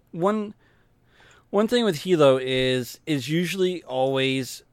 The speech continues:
gray and overcasty and rainy. And, you know, there's a lot of, um, meth heads that live there, so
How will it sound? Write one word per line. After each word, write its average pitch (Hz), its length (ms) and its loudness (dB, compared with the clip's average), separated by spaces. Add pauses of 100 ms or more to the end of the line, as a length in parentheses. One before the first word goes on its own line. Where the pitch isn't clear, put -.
(300)
gray 131 420 2
and 123 100 -4
overcasty 131 1400 -4
and 120 460 -6
rainy. 131 680 -2 (640)
And, 123 500 -2
you 139 160 -4
know, 117 320 -2
there's 131 240 -2
a 131 60 -4
lot 123 220 0
of, 123 360 -2
um, 117 540 -4 (200)
meth 127 320 -2
heads 127 360 -2
that 131 180 -2
live 127 280 -2
there, 127 280 0
so 123 500 0